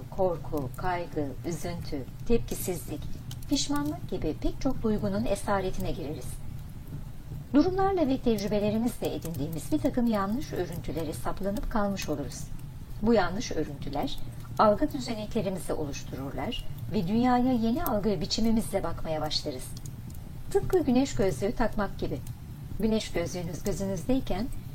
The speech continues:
dünya sizin için artık başka bir renktedir. Algı düzeneklerine kısaca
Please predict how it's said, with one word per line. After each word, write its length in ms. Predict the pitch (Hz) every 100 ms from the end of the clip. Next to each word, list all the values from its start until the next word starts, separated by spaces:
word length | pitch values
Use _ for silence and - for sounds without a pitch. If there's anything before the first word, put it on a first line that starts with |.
| -
dünya 300 | 202 214 185
sizin 380 | - 202 180 247
için 200 | 220 185
artık 360 | 175 - - -
başka 300 | - - 240
bir 120 | 226
renktedir. 480 | - - 160 - - - - - - - - - -
Algı 340 | 190 262 370 440
düzeneklerine 680 | 381 214 185 - 156 151 151
kısaca 500 | 240 - 294 190